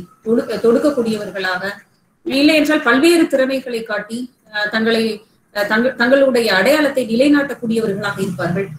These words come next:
அந்த வகையிலே காளீஸ்வரனும் இந்த அடையாளங்களுக்கெல்லாம், அஹ், அடங்கக்கூடிய ஒரு மாணவர். இருப்பினும் கூட, அஹ், பணிவு என்ற ஒரு பெரிய அடையாளத்தை அவரிடத்தை காணலாம். நாங்களெல்லாம் முனைவர் பட்ட ஆய்வினை மேற்கொண்டு மதுரை காமராசர் பல்கலைக்கழகத்திலே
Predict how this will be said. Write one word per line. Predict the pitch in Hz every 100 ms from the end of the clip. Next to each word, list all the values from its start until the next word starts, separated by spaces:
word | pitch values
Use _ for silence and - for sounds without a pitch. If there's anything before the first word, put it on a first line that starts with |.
| -
அந்த | - 226 285
வகையிலே | 277 269 262 269 320 - _
காளீஸ்வரனும் | 214 254 262 254 240 226 262 240 -
இந்த | 220 247
அடையாளங்களுக்கெல்லாம், | 208 233 262 247 233 226 202 214 226 - _ _ _
அஹ், | 190 175
அடங்கக்கூடிய | 190 254 285 285 240 247 226
ஒரு | 208
மாணவர். | 190 190 190 202 233 - _
இருப்பினும் | 302 370 349 320
கூட, | 311 320 311 233 - - _ _
அஹ், | - 170
பணிவு | 202 240 285 277 214
என்ற | 190 180 165 147 - _ _ _ -
ஒரு | 226 233
பெரிய | 226 233 339 453
அடையாளத்தை | 220 247 247 220 220
அவரிடத்தை | 202 170 165 - 170
காணலாம். | 151 139 127 _ _ _ _ _ _ _ -
நாங்களெல்லாம் | 175 190 190 190 208 190 - _ -
முனைவர் | 196 226 294 269
பட்ட | 233 214
ஆய்வினை | 190 196 196 196 190 170 - -
மேற்கொண்டு | 220 226 202 220
மதுரை | 202 196 190
காமராசர் | 190 226 240 220 214 180
பல்கலைக்கழகத்திலே | 180 180 190 180 175 170 175 196